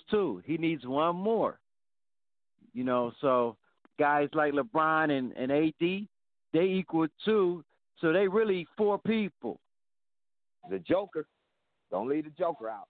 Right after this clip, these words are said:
Speaker 2: <laughs>
Speaker 1: The Joker is,
Speaker 2: He
Speaker 1: is
Speaker 2: be
Speaker 1: two
Speaker 2: killing.
Speaker 1: people. And listen to this. I'm surprised at you, I C E. You haven't heard the rumors down in the land about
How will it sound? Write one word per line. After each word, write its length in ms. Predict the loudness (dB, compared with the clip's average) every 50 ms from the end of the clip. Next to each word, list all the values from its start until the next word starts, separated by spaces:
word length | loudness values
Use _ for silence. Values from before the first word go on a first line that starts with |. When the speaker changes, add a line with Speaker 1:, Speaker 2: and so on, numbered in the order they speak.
| _ _ _ _ _ _ _ _ -20 -16 -6 -2
Speaker 2:
<laughs> 140 | -2 -2 -2 _ _ _ -12
Speaker 1:
The 100 | -12 -8 -4 0
Joker 400 | 0 2 0 0 -2 -2 -2 -2
is, 100 | -2 -4 -2
Speaker 2:
He 80 | -2
Speaker 1:
is 100 | -2 0
Speaker 2:
be 120 | -2 -4 -4 -2
Speaker 1:
two 200 | -2 0 0 -2 -4 -4
Speaker 2:
killing. 260 | -4 -4 -4 -6 -8
Speaker 1:
people. 240 | -10 -12 -14 -14 -14 -16 -18 -16 -16 -18 -16 _ -16 -6 -2
And 120 | 0 2
listen 260 | 2 2 0 0 -2 -2 0
to 100 | 0 2
this. 320 | 2 2 2 0 -2 -4 -8 _ _ _ _ _ -2
I'm 260 | 0 0 0 -2 -2 -4
surprised 640 | -4 -4 -2 -2 -2 0 0 0 0 -2 -2 0
at 140 | -2 -2 -2 -2 -4
you, 160 | -2 -2 0
I 240 | 0 0 -2 -2 -4 -6 _
C 60 | -8
E. 400 | -6 -4 -2 -2 -2 -2 -4 -6 -10 _ _ _ _ _
You 140 | -2 0 2
haven't 340 | 2 2 2 2 2 0 2 2
heard 260 | 2 2 0 0 0
the 80 | -2 -2
rumors 640 | 0 0 0 0 0 0 0 0 0 0 -2 -4 -8 -14 _ _ _ _ _ _ -2
down 320 | -2 0 0 -2 -2 -2 -2
in 100 | -2 0
the 80 | 0 0
land 600 | 0 0 0 0 0 0 0 0 0 -2 -4 -8 _ _ _ _ _ _ _ -2
about 520 | -2 -2 0 0 2 2 2 2 0 0